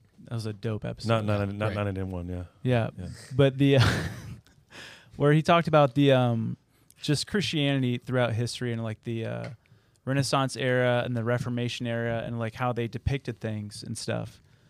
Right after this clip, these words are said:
Speaker 1: Do you, my question is, do you think that we now are moving into a new era of understanding the supernatural, if you will? Like,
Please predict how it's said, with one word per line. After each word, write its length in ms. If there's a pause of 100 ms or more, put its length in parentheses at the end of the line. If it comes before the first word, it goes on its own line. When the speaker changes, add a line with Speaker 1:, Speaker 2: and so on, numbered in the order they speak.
(300)
Speaker 1:
Do 80
you, 240 (140)
my 200
question 380
is, 240
do 100
you 80
think 280
that 240
we 480 (200)
now 420
are 120
moving 320
into 460
a 140
new 680 (400)
era 680 (580)
of 240
understanding 1120 (720)
the 400 (240)
supernatural, 880
if 160
you 80
will? 300 (160)
Like, 300